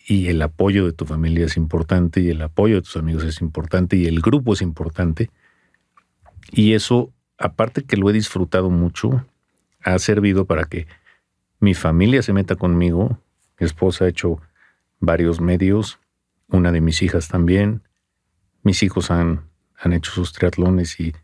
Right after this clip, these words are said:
y han corrido maratones. Entonces te va haciendo una, pues, una forma ahí de vida entre familiar y,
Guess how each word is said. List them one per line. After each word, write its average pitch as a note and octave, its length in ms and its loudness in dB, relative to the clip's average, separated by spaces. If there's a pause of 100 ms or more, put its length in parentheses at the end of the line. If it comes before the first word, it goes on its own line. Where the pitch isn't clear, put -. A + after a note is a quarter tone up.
(420)
y F#2+ 80 0
han F2+ 140 2
corrido F2+ 340 0
maratones. F2+ 680 0 (640)
Entonces C3 340 0
te - 80 -2
va B2 100 4
haciendo A2 320 2
una, F#2+ 440 0 (380)
pues, - 160 -8
una F3+ 180 4
forma G#2 400 2
ahí F#2+ 240 2
de F2 160 -2
vida F2 380 0 (760)
entre - 280 -6
familiar F2 640 2
y, E2 200 -2